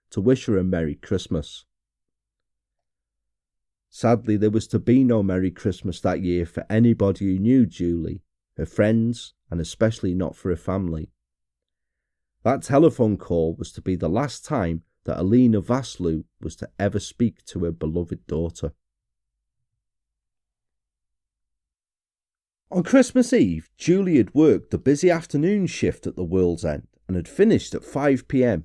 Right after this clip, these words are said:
ready to start her Christmas celebrations. Wishing the oncoming staff a Merry Christmas, Julie had left and gone to meet her friends at a nearby Camden pub, the Good Mixer. Of note,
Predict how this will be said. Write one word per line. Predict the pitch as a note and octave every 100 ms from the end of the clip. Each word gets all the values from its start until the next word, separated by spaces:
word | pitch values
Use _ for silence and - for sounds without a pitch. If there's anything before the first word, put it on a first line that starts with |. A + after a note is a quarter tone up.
| -
ready | F#2+ B2+ E3 D#3
to | B2
start | - - D3+ E2 D#2+
her | -
Christmas | - B2 A#2 A2+ -
celebrations. | - F2+ D#2+ F#2 G2 - D#2+ D#2 - - _ _ _ _ _
Wishing | D#3 G3+ A#3+
the | A3
oncoming | A3 A3 - G3 F#3+
staff | - F3+ F2 -
a | -
Merry | G2+ A#2+ C3+
Christmas, | - D#3+ - D2+ - - _ _ _
Julie | - D#3+ D3+
had | C#3
left | F3+ G#3+ D#2+ - -
and | F#2+ F2+
gone | A2+ A2+
to | -
meet | G#2+ F3 -
her | F#3+
friends | - A2+ E2 E2
at | -
a | F2
nearby | F#2+ C3 C#3 A#2+
Camden | A2+ - D#3 D#3+ D#3 D3+
pub, | - F#3+ G2+ - _ _
the | -
Good | F#2+ - A2 G#2
Mixer. | A#2+ - - - - _ _ _
Of | - A2
note, | F#3 B2 F2+ -